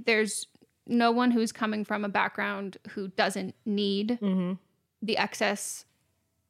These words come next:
Speaker 1: n-, doesn't need that money to pay their bills and to, like, keep their family afloat is sending their kid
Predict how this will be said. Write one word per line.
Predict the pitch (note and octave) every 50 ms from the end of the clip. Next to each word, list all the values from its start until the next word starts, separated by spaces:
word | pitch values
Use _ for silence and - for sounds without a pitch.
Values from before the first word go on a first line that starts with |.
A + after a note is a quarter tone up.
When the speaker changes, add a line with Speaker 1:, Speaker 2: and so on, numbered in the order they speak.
| _
Speaker 1:
n-, | - G#3 - - - G3+ F#3+ G3 A3+ A3+
doesn't | A3+ A3 A3 A#3 A3+
need | G#3+ G#3+ A3 A3+ G3
that | A3 G3+ - -
money | G3 F#3+ - F#3+ G3 G#3+ A3+ B3 C4+ - - _ -
to | - - G#3+ G3 F#3+
pay | - - - F#3
their | F#3 F#3 F3+ G3
bills | G#3 G3 F#3 F#3+ G3 F#3
and | G3+ F#3 F#3 F#3
to, | - - - - A2+ - - _ _ _ _ _ _ _ _ _ _ - _ _ _ _ _ _ _
like, | G#3 F#3 F#3 -
keep | - - G#3+ G3+
their | - G3+
family | G3+ - G3 F#3+ F#3 F#3+ -
afloat | G3+ - - - - - C3+ -
is | G#3+ G3
sending | - G#3+ G3 F#3 F#3 F3
their | F3 G3+
kid | - - - - - - - -